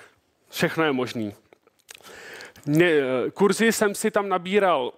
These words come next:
<clears throat> v angličtině i v němčině, protože, <clears throat> jak jste možná vycítili, tak jsem na tu š-, němčinu nešáhl, tak abych si byl jakoby jistější, tak nějaký ty kurzy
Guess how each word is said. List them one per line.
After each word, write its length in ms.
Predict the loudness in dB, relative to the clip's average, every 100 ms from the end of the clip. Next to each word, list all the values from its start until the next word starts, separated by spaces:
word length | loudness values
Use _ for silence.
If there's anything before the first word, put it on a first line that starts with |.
| -4
<clears throat> 220 | 0 0 -2
v 80 |
angličtině 640 | -2 -2 -2 -4 -2 2 2
i 160 | 2 -4
v 40 |
němčině, 800 | -2 -2 -2 2 4 4 2 -2 _ -20 -18
protože, 640 | -4 -2 0 2 2 2 0 -6 -2
<clears throat> 200 | -2 0
jak 200 | -2 -2
jste 140 | 0 0
možná 360 | 2 2 0 -2 -20 -12 -12 -12 -20 -16
vycítili, 760 | -4 -2 -2 -4 0 2 4 2
tak 180 | 0 -8 _
jsem 220 | -8 -2 0
na 80 |
tu 120 | 0 -2
š-, 240 | -4 -2
němčinu 440 | 2 2 2 2 2
nešáhl, 540 | 2 0 0 0 -2
tak 160 | -6 -6
abych 220 | -6 -6
si 120 | -6
byl 140 | 0 2
jakoby 300 | 2 -4 -6
jistější, 640 | -8 -4 0 0 0 -2
tak 200 | -2 -2
nějaký 320 | -2 -2 -4
ty 120 | -6 -4
kurzy 460 | -2 -4 2 2